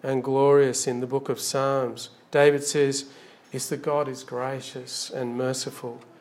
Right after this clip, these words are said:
slow to anger and rich in loving kindness." He lifts up all who are bowed down. And I think David's talking about the persecuted there, but he's also talking about himself.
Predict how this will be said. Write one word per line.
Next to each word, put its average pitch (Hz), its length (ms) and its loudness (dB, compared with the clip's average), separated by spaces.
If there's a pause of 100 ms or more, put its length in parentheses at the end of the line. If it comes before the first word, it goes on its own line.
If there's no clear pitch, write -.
slow 151 340 4
to 135 140 0
anger 143 640 -4 (500)
and 123 260 -6
rich 131 600 -6 (260)
in 120 200 -4
loving 120 320 -2
kindness." 120 840 -8 (260)
He 170 160 -4
lifts 190 380 -4
up 175 420 0 (240)
all 180 320 6
who 160 240 0
are 147 100 2
bowed 139 460 -6
down. 135 500 -2 (500)
And 147 100 0
I 147 60 0
think 170 140 -2
David's 160 360 2
talking 147 240 0
about 127 160 0
the 135 80 -6
persecuted 156 560 -2
there, 135 140 -2
but 147 60 -8
he's 180 140 -4
also 190 220 -2
talking 143 260 -4
about 127 160 -6
himself. 160 500 -4